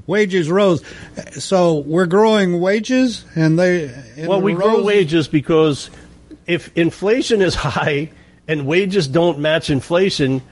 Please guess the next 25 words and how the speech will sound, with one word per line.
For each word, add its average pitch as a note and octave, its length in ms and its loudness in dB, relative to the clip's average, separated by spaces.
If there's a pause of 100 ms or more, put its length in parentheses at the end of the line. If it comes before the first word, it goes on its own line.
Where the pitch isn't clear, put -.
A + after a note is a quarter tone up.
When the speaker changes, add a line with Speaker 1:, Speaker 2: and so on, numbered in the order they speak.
(200)
Speaker 2:
we're E3+ 240 -6
actually F3 320 0
all E3+ 160 0
taking C#3+ 300 0
a B2 40 -2
pay C3+ 220 -4
cut. F2+ 240 -10 (340)
Speaker 1:
Oh. C3+ 220 -2
Speaker 2:
You're E3 140 0
all F3 80 0
taking C#3 320 -4
a - 20 -2
pay G#2+ 220 -4
cut. - 200 -16 (880)
That's D3+ 220 -2
the D#3 120 0
way C#3 120 2
it A#2+ 80 -2
happens. - 480 -6 (640)
But D3 340 0 (600)
the, G#3 100 2
the F3+ 220 -2
problem A#3 540 0
was E3+ 260 2
is C3+ 160 2